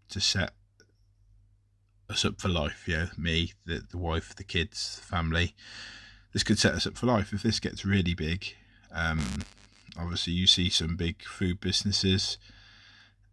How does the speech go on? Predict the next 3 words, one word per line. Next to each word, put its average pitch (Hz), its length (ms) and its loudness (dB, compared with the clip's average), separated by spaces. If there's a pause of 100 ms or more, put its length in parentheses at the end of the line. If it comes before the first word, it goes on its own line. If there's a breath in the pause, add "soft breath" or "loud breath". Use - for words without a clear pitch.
(1300)
I 104 120 0
was 120 280 6
never 151 520 4